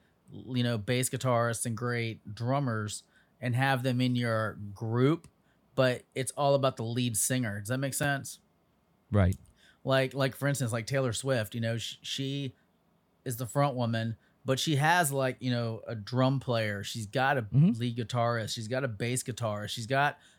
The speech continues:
Speaker 1: all those supporting cast members to make her production, you know, what it is. But the only name that you hear is Taylor Swift. Th-
Speaker 2: Well, I'll, I'll add to that.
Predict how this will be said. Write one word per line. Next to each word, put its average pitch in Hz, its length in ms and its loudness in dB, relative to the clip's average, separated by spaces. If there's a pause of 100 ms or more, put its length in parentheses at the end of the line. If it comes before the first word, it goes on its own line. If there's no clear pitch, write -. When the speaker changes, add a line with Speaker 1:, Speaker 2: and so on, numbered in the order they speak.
(220)
Speaker 1:
all 143 200 2
those 131 200 0
supporting 131 500 -2
cast 135 340 0
members 110 420 -2
to 117 120 -8
make 117 260 -4 (140)
her 117 200 -6
production, 110 760 -2 (680)
you 123 140 -2
know, 113 160 0
what 120 220 4
it 113 120 -2
is. 135 520 2 (260)
But 131 240 4
the 135 100 2
only 147 280 4
name 156 360 2
that 131 160 0
you 123 120 2
hear 131 580 2
is 120 680 0 (160)
Taylor 113 320 0
Swift. 107 520 -4 (1900)
Th- 127 100 0
Speaker 2:
Well, 131 140 10
I'll, 117 300 10 (140)
I'll 113 220 10
add 120 200 10
to 101 60 6
that. 90 260 2